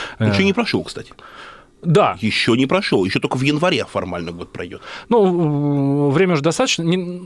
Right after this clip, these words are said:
Speaker 2: в общем, не так давно был избран президент Соединенных Штатов, новый для нас, Дональд Трамп. Все на него ставили.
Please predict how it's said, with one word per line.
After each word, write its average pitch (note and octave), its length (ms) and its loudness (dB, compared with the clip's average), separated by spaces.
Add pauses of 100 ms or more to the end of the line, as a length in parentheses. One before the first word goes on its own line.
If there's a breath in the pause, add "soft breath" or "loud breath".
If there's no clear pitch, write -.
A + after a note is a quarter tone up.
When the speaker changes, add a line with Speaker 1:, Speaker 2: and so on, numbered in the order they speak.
(120)
Speaker 2:
в G#3+ 100 0
общем, G3 200 2
не A#3+ 80 2
так G#3+ 160 0
давно D3+ 380 2 (120)
был C3 300 2
избран A2 460 0
президент A2+ 400 -2
Соединенных G2 420 -2
Штатов, - 460 -2
новый G2 600 -2
для A2 240 -2
нас, A#2+ 340 -2
Дональд G#2 380 -2
Трамп. B2+ 320 0
Все - 180 -2
на D#3 40 0
него G#2 220 -2
ставили. C#3 580 -2